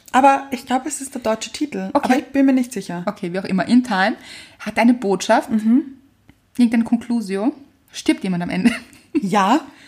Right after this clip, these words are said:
Speaker 2: Ich habe ihn ja auch gesehen. Ich kann mich nicht erinnern.
Speaker 1: Ich hab mir grad gedacht, du schaust mich
Speaker 2: Erschreckt
Speaker 1: grad so
Speaker 2: mich
Speaker 1: verdutzt
Speaker 2: jetzt.
Speaker 1: an.
Speaker 2: Erschreckt mich.
Speaker 1: Es stirbt jemand am Ende.
Speaker 2: Hm. Wir verraten jetzt nicht, wer.
Speaker 1: Nein.
Speaker 2: Gut. Traurig.
Speaker 1: Also,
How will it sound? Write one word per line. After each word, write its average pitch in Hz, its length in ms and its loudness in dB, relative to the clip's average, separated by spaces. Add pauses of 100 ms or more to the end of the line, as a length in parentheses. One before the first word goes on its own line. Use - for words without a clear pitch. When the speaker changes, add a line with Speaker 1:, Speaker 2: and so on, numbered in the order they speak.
(320)
Speaker 2:
Ich - 100 -16
habe 294 80 0
ihn 285 60 6
ja 254 120 4
auch - 140 0
gesehen. 202 320 -2
Ich 254 80 0
kann - 140 0
mich 370 100 -4
nicht - 200 -6 (420)
erinnern. 339 320 2 (360)
Speaker 1:
Ich - 60 -6
hab 440 80 -2
mir 415 180 2
grad - 120 0
gedacht, 370 320 2
du 233 40 -2
schaust 247 220 2
mich 302 100 4
Speaker 2:
Erschreckt - 60 -6
Speaker 1:
grad 262 140 2
so 247 60 2
Speaker 2:
mich 240 120 4
Speaker 1:
verdutzt 233 480 2
Speaker 2:
jetzt. - 20 -2
Speaker 1:
an. 226 280 6 (100)
Speaker 2:
Erschreckt 226 420 -2
mich. 202 280 -8
Speaker 1:
Es 247 180 -4
stirbt 294 320 0
jemand 190 240 2
am 185 120 0
Ende. 185 560 0
Speaker 2:
Hm. 202 500 0 (600)
Wir 196 120 -8
verraten 185 340 -2
jetzt 185 180 -8
nicht, - 200 -10
wer. 170 340 0
Speaker 1:
Nein. 196 400 2 (960)
Speaker 2:
Gut. - 460 -6 (600)
Traurig. 214 360 -4 (260)
Speaker 1:
Also, - 360 -2